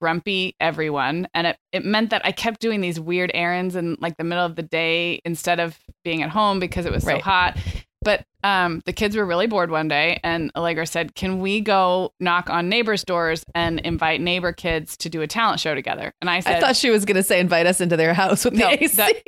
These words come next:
Speaker 1: yeah, that would be a good idea.
Speaker 2: <laughs> Can we go invite
Speaker 1: Um,
Speaker 2: ourselves to our neighbors'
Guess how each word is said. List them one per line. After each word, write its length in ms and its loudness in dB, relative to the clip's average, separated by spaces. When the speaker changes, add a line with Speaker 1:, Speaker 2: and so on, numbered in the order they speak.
Speaker 1:
yeah, 220 0
that 120 4
would 120 2
be 120 2
a 40 2
good 140 0
idea. 300 2
Speaker 2:
<laughs> 180 -2
Can 80 4
we 100 8
go 140 6
invite 220 4
Speaker 1:
Um, 100 6
Speaker 2:
ourselves 320 4
to 80 4
our 80 6
neighbors' 340 2